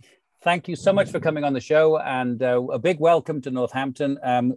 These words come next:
good luck with, uh, you know, your time with us. Thank you so much. Um, keep safe, keep up the good work, Karen,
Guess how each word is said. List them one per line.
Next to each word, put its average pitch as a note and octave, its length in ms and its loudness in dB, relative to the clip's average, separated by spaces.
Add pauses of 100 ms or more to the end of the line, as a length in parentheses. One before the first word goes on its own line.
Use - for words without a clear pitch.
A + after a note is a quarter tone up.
good D3+ 200 0
luck F3 320 4
with, B2+ 400 -4
uh, A#2+ 220 4
you B2 240 -2
know, A#2+ 160 -4
your B2+ 160 0
time C#3+ 280 0
with C#3 140 0
us. C#3 180 0
Thank D3 260 -2
you C#3+ 80 -14
so B2 160 -4
much. A#2 340 -2
Um, A2+ 260 -4 (380)
keep E3 240 -6 (140)
safe, C#3 480 0
keep D3 180 -6
up A#2+ 160 -2
the A2+ 80 -8
good A2 180 -6
work, G#2+ 280 -4
Karen, G#2+ 340 -4